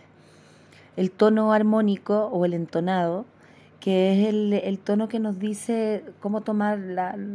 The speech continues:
riendas de la vida o cómo empoderarse, cómo salir hacia el grupo. Entonces, eh, hoy día se trabaja una serpiente y la serpiente siempre hemos visto que es muy sensitiva y se conecta con su cuerpo físico,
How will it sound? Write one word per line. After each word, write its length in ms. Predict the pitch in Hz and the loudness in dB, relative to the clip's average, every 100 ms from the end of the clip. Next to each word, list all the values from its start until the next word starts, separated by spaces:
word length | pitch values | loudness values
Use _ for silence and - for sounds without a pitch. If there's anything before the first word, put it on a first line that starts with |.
| 196 | -6
riendas 320 | 190 214 220 | -4 -2 -2
de 80 | 214 | -2
la 140 | 202 | -2
vida 520 | 180 196 220 202 180 | -2 -2 0 0 -2
o 120 | 175 175 | -4 -6
cómo 240 | 196 196 | -2 -2
empoderarse, 760 | 208 208 185 175 185 185 - 175 | 0 0 0 0 -2 -2 -10 -10
cómo 240 | 196 208 | -6 -6
salir 380 | 202 214 202 208 | -4 -2 0 -2
hacia 180 | 202 208 | -4 -6
el 140 | 185 | -4
grupo. 260 | 175 147 - - - - - - - - - - | -6 -8 -14 -20 -20 -20 -20 -20 -20 -20 -18 -6
Entonces, 720 | 175 208 214 208 247 240 214 | -4 0 -2 0 0 0 0
eh, 360 | 220 214 202 196 | -2 0 0 0
hoy 100 | 190 | 0
día 140 | 226 | 0
se 100 | 226 | -4
trabaja 420 | 240 196 202 208 | 0 2 2 0
una 140 | 233 208 | -2 -2
serpiente 840 | 196 160 - 214 202 - 170 175 | -4 -8 0 0 0 -4 -6 -4
y 160 | 170 175 | -4 -2
la 140 | 180 | -4
serpiente 500 | 175 180 208 214 233 | -6 -6 -6 -4 -6
siempre 380 | 214 240 220 240 | -6 -6 -4 -2
hemos 240 | 233 214 | -2 -2
visto 320 | 233 214 240 | -6 -8 -10
que 460 | - 208 208 214 214 | -4 -2 0 0 -2
es 40 | |
muy 320 | 202 190 226 208 | -2 -2 -2 -4
sensitiva 640 | 233 202 202 185 233 220 | -4 -4 -6 -4 -2 -2
y 60 | 202 | -4
se 120 | 202 | -6
conecta 540 | 196 202 208 - 214 220 - - | -4 -4 -6 -10 -10 -12 -20 -20
con 140 | - 196 | -8 -8
su 160 | - | -6
cuerpo 280 | 202 214 - | -4 -4 -6
físico, 600 | 185 - 190 165 - 147 | -10 -8 -10 -10 -12 -16